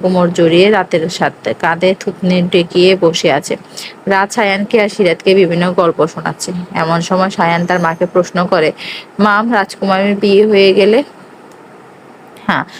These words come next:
তারপর তারা সুখে শান্তিতে রইল। কিন্তু রাজকুমারী তো বিয়ের পর চলে গেল তার বরের সাথে।" শিশির হেসে সায়ানের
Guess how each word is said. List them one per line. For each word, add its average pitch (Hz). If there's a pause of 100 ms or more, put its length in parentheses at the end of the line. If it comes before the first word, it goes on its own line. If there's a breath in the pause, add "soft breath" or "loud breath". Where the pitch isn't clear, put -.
(220 loud breath)
তারপর 208
তারা 208
সুখে 190
শান্তিতে 175
রইল। 160 (480 loud breath)
কিন্তু 226
রাজকুমারী 196
তো 202
বিয়ের 180
পর 190
চলে 180
গেল 180
তার 185
বরের 160
সাথে।" - (120)
শিশির 208
হেসে 196
সায়ানের 180